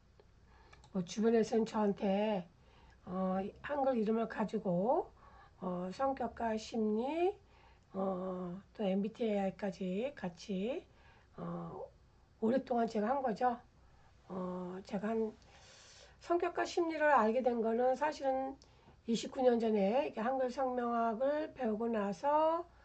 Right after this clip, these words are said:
제가 사주를 배우면서 우리 가까운, 어, 저의 자녀 이름이, 어, 개명한 이름이 사주에서, 어, 피해야 될,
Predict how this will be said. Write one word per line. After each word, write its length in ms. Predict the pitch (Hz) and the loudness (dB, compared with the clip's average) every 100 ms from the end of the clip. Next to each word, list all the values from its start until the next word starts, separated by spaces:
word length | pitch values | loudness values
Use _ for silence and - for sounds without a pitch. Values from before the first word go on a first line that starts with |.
| - - - - - | -20 -20 -20 -20 -12
제가 500 | - 214 220 220 220 | -6 -4 -2 -2 -2
사주를 600 | - 294 - 262 262 240 | -2 -2 0 0 0 0
배우면서 1160 | 240 220 214 208 208 208 294 302 311 320 339 - - - - - - - | 0 0 2 2 2 2 4 4 4 2 -2 -8 -20 -20 -20 -20 -18 -4
우리 220 | 233 226 | 0 0
가까운, 880 | - 220 - 240 226 208 226 330 427 - - - - - | -2 -8 -2 2 4 4 2 2 0 -4 -20 -20 -20 -10
어, 720 | - 202 190 185 180 214 196 - - - | -4 0 0 -2 -8 -10 -12 -14 -20 -10
저의 340 | 202 180 180 | -4 -2 -2
자녀 460 | - 214 202 196 185 - - _ - - - - | -6 0 2 2 0 -6 -20 _ -20 -20 -10 -2
이름이, 640 | 208 208 196 196 262 359 - - - - - | 4 4 4 2 0 -4 -8 -20 -20 -20 -12
어, 600 | 185 180 - 214 196 196 - | -8 -6 -8 -10 -12 -14 -10
개명한 520 | 208 208 214 214 208 | 0 2 4 4 2
이름이 480 | 190 202 262 349 - - - - - - - - | 2 0 0 -2 -4 -14 -20 -20 -20 -20 -20 -20
사주에서, 1040 | - - 294 277 277 262 - 202 202 285 403 | -10 -2 0 0 2 2 2 2 2 2 0
어, 300 | 214 185 180 - | -2 -2 -2 -8
피해야 480 | - 294 269 254 247 | -10 0 2 2 2
될, 300 | 247 320 | 2 0